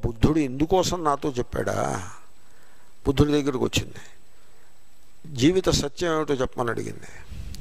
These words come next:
కొడుకుని బతికించమని అడగలేదు. "జీవిత సత్యం ఏమిటో చెప్పండి, మీరు ఏదో చెప్తున్నారు నాకు, నాకు కొంత అర్థమైంది, కానీ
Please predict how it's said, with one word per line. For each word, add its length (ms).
కొడుకుని 720
బతికించమని 520
అడగలేదు. 520
"జీవిత 300
సత్యం 400
ఏమిటో 200
చెప్పండి, 520
మీరు 200
ఏదో 160
చెప్తున్నారు 680
నాకు, 280
నాకు 360
కొంత 240
అర్థమైంది, 480
కానీ 340